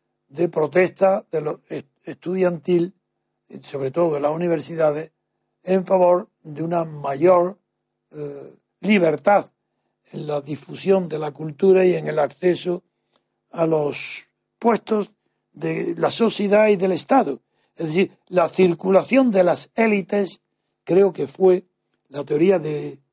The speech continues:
Pareto, fue puesta en práctica en mayo del sesenta y ocho por las protestas de los estudiantes.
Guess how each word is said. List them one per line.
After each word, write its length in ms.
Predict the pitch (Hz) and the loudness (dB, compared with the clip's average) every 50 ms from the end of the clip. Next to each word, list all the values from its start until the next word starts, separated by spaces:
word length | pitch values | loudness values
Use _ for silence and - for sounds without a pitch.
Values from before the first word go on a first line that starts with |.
| _ _ _ | _ _ _
Pareto, 560 | _ 151 151 170 190 190 - - 151 156 - _ _ _ _ _ _ _ _ _ _ _ | _ 0 2 2 2 2 0 -6 -10 -10 -10 _ _ _ _ _ _ _ _ _ _ _
fue 260 | _ - 202 208 208 208 | _ 0 2 2 2 2
puesta 420 | - 214 214 214 214 - 180 170 | 2 2 2 2 0 -2 -4 -4
en 120 | 160 151 | -4 -6
práctica 720 | 139 - 196 202 196 180 160 170 185 165 175 190 190 196 - | -4 0 0 0 0 0 -2 -6 -6 -4 -2 -2 -2 -2 -4
en 200 | - 151 143 147 | -6 -8 -8 -6
mayo 320 | 160 175 185 185 185 180 | -4 -2 -2 0 0 0
del 160 | 175 170 151 | 0 0 -4
sesenta 440 | - - 151 135 139 156 147 135 143 147 | -4 -6 -6 -6 -6 -8 -10 -8 -4 0
y 100 | 156 170 | 2 2
ocho 300 | 156 - - - 143 139 | 2 0 -4 -10 -12 -6
por 200 | - 160 165 160 | -4 -4 -2 0
las 160 | 160 151 143 | 0 -2 -2
protestas 560 | - - 147 139 - 180 170 - - 190 185 | -2 -8 -8 -4 -2 -4 -4 -2 -4 -4 -2
de 80 | 175 160 | -2 -2
los 120 | 156 147 | -2 -4
estudiantes. 600 | 135 135 - 139 139 143 139 131 - - - - | -4 -6 -6 -4 -4 -2 -2 -4 -8 -14 -20 -20